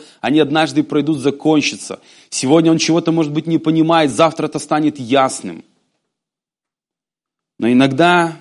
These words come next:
когда человек слышит Слово Божье, как бы это ни звучало печально, сердце его может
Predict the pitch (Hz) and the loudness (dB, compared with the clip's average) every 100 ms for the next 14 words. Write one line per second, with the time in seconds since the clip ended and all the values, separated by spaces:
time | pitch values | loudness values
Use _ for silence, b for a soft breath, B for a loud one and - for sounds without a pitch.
0 | _ _ _ - 120 127 - 139 135 - | _ _ _ -10 -4 -4 0 -2 -2 -4
1 | 135 - 110 - 127 120 113 117 147 131 | -4 -4 -8 -4 -2 -2 -2 2 2 2
2 | 117 110 b b b _ _ _ _ _ | -2 -4 b b b _ _ _ _ _
3 | _ _ - 143 147 151 147 127 135 135 | _ _ -6 -2 0 0 0 0 -4 -2
4 | 156 135 - - 143 143 131 123 110 107 | 0 0 -4 -6 -4 -2 -2 -4 -6 -12
5 | - - - 135 127 - 127 123 123 120 | -20 -14 -8 -6 -6 -4 -2 0 0 0
6 | 123 110 117 | -2 -4 -8